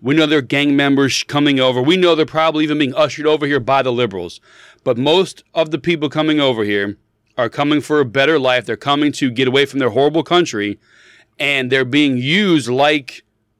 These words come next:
literal pawns on a chessboard, checkers on a chessboard, whatever game piece you wanna say, to piss each other off.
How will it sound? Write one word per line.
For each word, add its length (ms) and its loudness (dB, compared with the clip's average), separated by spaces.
literal 400 4
pawns 400 2
on 120 2
a 40 2
chessboard, 560 0
checkers 380 0
on 80 4
a 60 2
chessboard, 460 -2
whatever 280 2
game 340 0
piece 320 -6
you 60 2
wanna 320 -2
say, 520 0
to 140 -4
piss 320 -2
each 180 -2
other 260 2
off. 440 -2